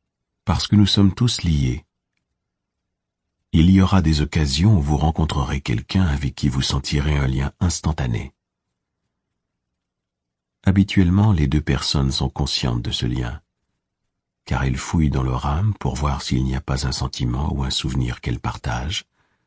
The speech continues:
qu'il s'agisse d'un trait de caractère ou d'un intérêt commun. Cependant, elles savent qu'elles ont déjà eu un lien. Et elles se rencontrent de nouveau, parce que les liens de l'amour les réunissent,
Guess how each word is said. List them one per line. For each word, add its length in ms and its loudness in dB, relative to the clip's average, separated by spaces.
qu'il 220 -4
s'agisse 420 -4
d'un 160 -4
trait 200 -6
de 80 -10
caractère 760 -8
ou 160 -2
d'un 160 -2
intérêt 380 -4
commun. 380 -6
Cependant, 580 -2
elles 180 0
savent 440 -2
qu'elles 280 -2
ont 60 -2
déjà 380 0
eu 180 0
un 80 -2
lien. 360 -8
Et 120 2
elles 120 -2
se 160 -4
rencontrent 520 -2
de 120 -2
nouveau, 500 0
parce 240 -6
que 100 -4
les 140 2
liens 240 0
de 100 -2
l'amour 420 -2
les 140 -2
réunissent, 640 -4